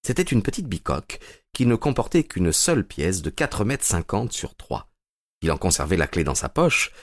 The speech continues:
faisait lui-même son lit et son ménage et ne laissait jamais personne en franchir le seuil. Il y a de petites fenêtres de chaque côté, mais elles étaient couvertes par des rideaux et jamais ouvertes.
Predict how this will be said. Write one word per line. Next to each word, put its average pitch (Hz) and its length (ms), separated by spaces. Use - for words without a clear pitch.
faisait 95 240
lui-même 92 380
son 85 240
lit 139 220
et - 20
son - 180
ménage 120 500
et 92 40
ne 87 100
laissait 92 320
jamais 135 480
personne 113 520
en 104 100
franchir - 320
le 58 80
seuil. 50 440
Il 85 80
y 95 80
a 92 60
de - 80
petites - 300
fenêtres 85 360
de - 80
chaque - 240
côté, 71 460
mais 101 140
elles 95 300
étaient 92 420
couvertes 113 420
par 80 160
des 80 140
rideaux 80 420
et 90 120
jamais 82 420
ouvertes. - 520